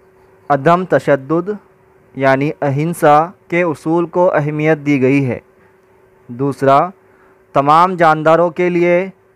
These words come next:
रहम और हमदर्दी गौतम बुद्ध की शख्सियत की गैर मामूली खुसूसियत थी।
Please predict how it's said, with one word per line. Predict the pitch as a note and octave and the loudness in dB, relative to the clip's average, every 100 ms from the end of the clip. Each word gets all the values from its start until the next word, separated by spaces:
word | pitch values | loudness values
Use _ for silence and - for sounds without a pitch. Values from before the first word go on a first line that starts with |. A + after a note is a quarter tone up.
| _ - | _ -4
रहम | C3+ B2 D#3+ F3 F#3+ | -4 -2 -2 -4 -2
और | D#3+ D3+ D3+ | 2 4 4
हमदर्दी | D3+ - D#3 E3 E3 D#3 E3+ F#3 G#3+ - _ _ - | 0 -4 -4 2 2 2 0 -2 -6 -16 _ _ -12
गौतम | B2+ D3 D3+ F3+ F3 | 0 0 2 0 0
बुद्ध | E3+ D#3+ E3+ | -2 -2 -4
की | - F#3 | -2 -2
शख्सियत | F3 D3 - D#3 D#3 | -2 -4 -4 0 0
की | - F#3 F3 | -2 -6 0
गैर | D3 D3+ E3 | 2 4 4
मामूली | D3+ C3+ C3 C3 D3 E3+ F3+ _ _ _ | 2 0 0 -2 0 -2 -4 _ _ _
खुसूसियत | D3 D3+ C#3+ - C3 B2+ | -10 -6 -6 -2 -2 -2
थी। | - C#3 | -4 -6